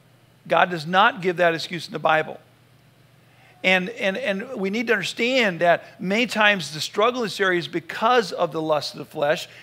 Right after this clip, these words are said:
and it, you need to identify if that's what it is.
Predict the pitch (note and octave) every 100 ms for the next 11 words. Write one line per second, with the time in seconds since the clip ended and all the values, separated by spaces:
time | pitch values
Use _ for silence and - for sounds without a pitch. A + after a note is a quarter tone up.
0 | - F#3 F3+ G3+ F3+ G3 F#3 F3+ E3 A3
1 | A#3 G3 F3 E3 E3+ D#3+ F3 E3+ G#3 A3
2 | -